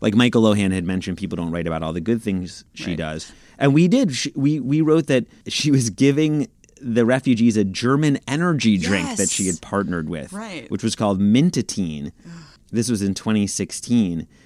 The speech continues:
Speaker 1: And basically, uh, one, a, a source close to her told us, "There's hardly food, water, or anything else at the camp. So at this point, sending anything is helpful. This is all part of Lindsay's mission to help refugees."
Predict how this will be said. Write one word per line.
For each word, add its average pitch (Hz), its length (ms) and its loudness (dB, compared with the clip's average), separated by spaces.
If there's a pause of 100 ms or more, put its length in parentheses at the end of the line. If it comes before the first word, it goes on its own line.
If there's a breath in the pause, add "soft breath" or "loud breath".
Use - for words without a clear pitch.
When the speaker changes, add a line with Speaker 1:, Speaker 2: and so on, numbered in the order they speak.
(140 soft breath)
Speaker 1:
And 104 160 0
basically, 101 760 0 (460 soft breath)
uh, 95 240 0
one, 120 440 0
a, 120 180 0
a 110 60 0
source 127 480 -2
close 120 300 -2
to 101 120 -4
her 98 100 0
told 101 240 -2
us, 98 160 -2
"There's 123 200 4
hardly 170 360 2
food, 151 380 4
water, 120 440 4
or 110 60 4
anything 123 440 2
else 110 280 -2
at 101 80 -2
the 104 80 -2
camp. 139 440 0 (260 loud breath)
So - 160 0
at 113 100 2
this 165 180 4
point, 123 320 2
sending 123 320 4
anything 127 440 2
is 107 120 0
helpful. - 600 -4 (300 soft breath)
This 120 120 0
is 117 140 2
all 127 420 4
part 120 220 2
of 101 120 0
Lindsay's 113 440 4
mission 104 340 0
to 92 80 -4
help 95 260 -4
refugees." 80 800 -4